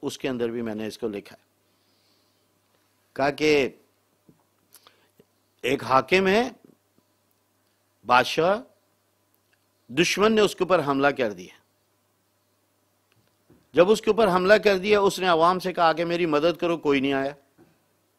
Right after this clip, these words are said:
आखिर वो निकला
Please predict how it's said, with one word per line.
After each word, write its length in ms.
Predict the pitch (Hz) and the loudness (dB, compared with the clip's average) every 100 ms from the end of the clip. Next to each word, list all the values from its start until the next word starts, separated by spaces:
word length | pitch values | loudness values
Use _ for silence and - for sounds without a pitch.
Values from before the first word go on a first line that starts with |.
| _ _ _ _ _ _ _ _ _ _ _ _ _ _ _ _ _ _ _ _ _ _ | _ _ _ _ _ _ _ _ _ _ _ _ _ _ _ _ _ _ _ _ _ _
आखिर 320 | 170 214 339 320 | 2 2 2 0
वो 120 | 294 | 0
निकला 460 | 254 214 220 165 | 0 0 0 0